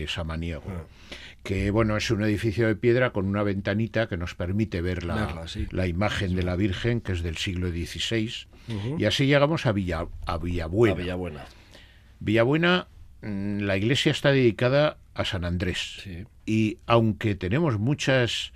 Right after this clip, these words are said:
Speaker 1: eh, diríamos, muchos motivos marianos, en la,
Speaker 2: Ujú.
Speaker 1: porque tenemos en el retablo mayor, que es barroco, está la figura de la Asunción.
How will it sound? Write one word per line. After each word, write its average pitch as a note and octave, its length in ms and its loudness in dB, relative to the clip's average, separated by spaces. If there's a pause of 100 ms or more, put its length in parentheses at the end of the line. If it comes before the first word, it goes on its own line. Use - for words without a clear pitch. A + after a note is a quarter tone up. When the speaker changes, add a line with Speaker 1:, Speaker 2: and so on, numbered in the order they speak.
(400)
Speaker 1:
eh, E2+ 760 -8
diríamos, A2+ 500 4
muchos C3 340 2
motivos A#2 480 2
marianos, G2+ 680 4
en F#2 180 -2
la, F2+ 220 0
Speaker 2:
Ujú. D#2+ 80 -8
Speaker 1:
porque F2 240 -8
tenemos A2 400 0
en G2+ 100 0
el F#2+ 140 0
retablo A2+ 460 4
mayor, A#2+ 460 4 (340)
que G#2 80 -2
es F#2 100 -2
barroco, B2 560 0 (300)
está A2+ 340 0
la A2 120 4
figura G#2 380 2
de A2 80 2
la F#2+ 80 0
Asunción. F2 640 -2